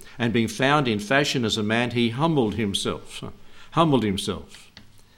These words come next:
And his submission to the Father's will, as we mentioned earlier, "Not my will, but thy will be done." And then he sacrificed in the latter part of verse eight. He humbled himself and became, became obedient unto death.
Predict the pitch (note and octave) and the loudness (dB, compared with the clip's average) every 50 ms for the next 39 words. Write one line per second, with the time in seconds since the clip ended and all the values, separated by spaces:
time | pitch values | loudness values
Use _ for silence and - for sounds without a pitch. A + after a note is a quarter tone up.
0 | _ - - - - - - A#2 A#2 A#2 A#2+ C3 B2 - C3+ A#2 G2+ A#2 C#3 D3 | _ -14 -10 -10 -10 -8 -2 0 0 4 4 4 4 4 2 0 2 0 -2 -2
1 | - - D3+ C#3+ C3+ - C#3+ C3+ C#3+ D3 B2+ A2+ A2 - - C3+ D3+ E3 D#3 D#3 | -2 -2 -2 -4 0 2 4 4 4 4 0 -2 -2 0 0 2 2 2 0 0
2 | D#3+ C3+ - - - A#2+ A2 G2 G2+ G#2 G2+ G2+ G2+ - - - - - - - | 0 0 -2 -2 2 2 4 4 4 4 2 0 -2 -10 -16 -18 -20 -20 -12 -8
3 | G#2+ F#2+ G#2 A2 G#2+ A2 A2+ A2+ A2 - C3 A#2+ A2 F#2+ F#2 F2 F2+ F#2 G2 G#2 | -8 -4 -2 -2 0 0 0 0 0 -2 0 0 0 0 0 0 0 0 0 -2
4 | A2 A2+ A2+ A2 A2+ A2 A2+ A2+ A2+ B2 C3 D3 D#3 C3+ D3+ C#3+ C3 A#2 D3 D#3 | -2 -2 0 2 4 4 4 4 6 6 6 6 6 4 4 2 6 6 6 6
5 | F#3 F3 C#3+ G#2 G2+ G2+ A2+ A#2+ C3+ C#3 C#3+ D3 F3 E3+ C3+ F#2 F2 - - - | 6 4 4 4 4 4 4 4 2 2 2 0 -2 -2 -2 -4 -6 -10 -16 -20
6 | - _ - - - _ - _ _ _ _ _ - - - - A2 A#2+ A2+ B2+ | -20 _ -20 -20 -20 _ -20 _ _ _ _ _ -20 -20 -8 -4 -2 0 2 4
7 | C3+ C#3+ D3 C#3+ C#3+ - - - - B2+ A#2 - - C3+ B2+ B2+ - C3+ A2 - | 4 4 4 0 -4 -12 -14 0 2 2 2 4 2 0 0 2 0 0 0 0
8 | - A2 G2+ F#2+ F#2 - - A#2 G2+ G2+ G2 G#2+ A2+ A2 G2+ - - A#2 A2+ A2+ | 2 2 2 2 0 -2 -2 -2 0 0 0 0 0 -2 -2 -2 0 0 0 0
9 | G2+ G2+ F#2+ G#2+ A#2 A2 G2+ - A#2+ A2+ A2+ A2 - A2 F#2+ A2 C#3 D3+ D3 D3 | 0 -2 -2 0 0 0 0 0 0 0 0 0 -2 -2 0 2 2 4 4 2
10 | C#3 C3+ C3+ B2+ - D3 C#3+ D3 C#3+ - B2+ A#2 G#2+ A2 G#2+ G2+ - B2 A#2+ A#2+ | 2 2 0 0 2 2 2 2 2 0 -2 -2 2 2 0 0 0 0 2 2
11 | A#2 A2 - - - - - - C3 B2+ B2 C#3 C3 A#2+ A2 G#2+ G#2+ G#2+ G2 F#2+ | 0 0 -4 -10 -16 -14 2 2 2 4 4 0 0 0 2 0 0 0 2 2
12 | C#3 D3+ F#3 F#3+ E3 F#3 F#3 G3 F#3+ F#3+ - - - - - - - - C#3+ D3 | 4 6 6 4 4 4 4 4 4 2 -2 -8 -12 -14 -14 -14 -4 2 4 4
13 | D3+ D#3 D#3+ D3+ D3+ - E3 D3+ B2 C#3 C#3+ B2 F#2 - - - - - - - | 4 4 2 -2 2 4 2 4 6 4 4 4 2 -4 -8 -14 -10 -8 -8 -6